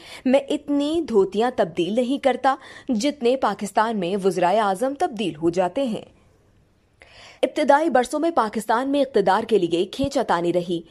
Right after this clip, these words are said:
जबकि दूसरी तरफ भारत में उन्नीस सौ सैंतालीस से लेकर उन्नीस सौ बासठ तक जवाहरलाल नेहरू वज़ीर आज़म रहे।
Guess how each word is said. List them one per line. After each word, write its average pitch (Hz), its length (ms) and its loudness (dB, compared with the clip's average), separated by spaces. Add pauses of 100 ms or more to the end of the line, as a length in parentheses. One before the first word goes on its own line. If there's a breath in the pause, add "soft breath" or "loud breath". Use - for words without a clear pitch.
(120 soft breath)
जबकि 233 340 2
दूसरी 202 380 0
तरफ 175 280 0
भारत 196 440 -2
में 170 80 -2
उन्नीस 196 320 -2
सौ 240 80 -6
सैंतालीस 247 580 -4
से 240 80 2
लेकर 185 400 0 (360 loud breath)
उन्नीस 311 360 0
सौ 359 80 -6
बासठ 202 640 -2
तक - 180 -2 (340 loud breath)
जवाहरलाल 247 760 2
नेहरू 196 360 -2
वज़ीर 180 340 0
आज़म 165 280 0
रहे। 160 340 -2